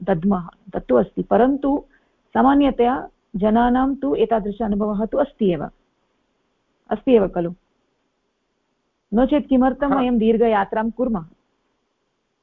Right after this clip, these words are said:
Speaker 2: आनन्दार्थम्।
Speaker 1: हम्म, इति अस्ति। इत्युक्ते तत्र,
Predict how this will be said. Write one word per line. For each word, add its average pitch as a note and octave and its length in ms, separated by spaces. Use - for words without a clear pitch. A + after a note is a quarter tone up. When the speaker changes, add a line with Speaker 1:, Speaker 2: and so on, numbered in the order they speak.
Speaker 2:
आनन्दार्थम्। C#3 640
Speaker 1:
हम्म, A#3+ 240
इति - 140
अस्ति। F#3+ 280
इत्युक्ते G#3+ 460
तत्र, D4 340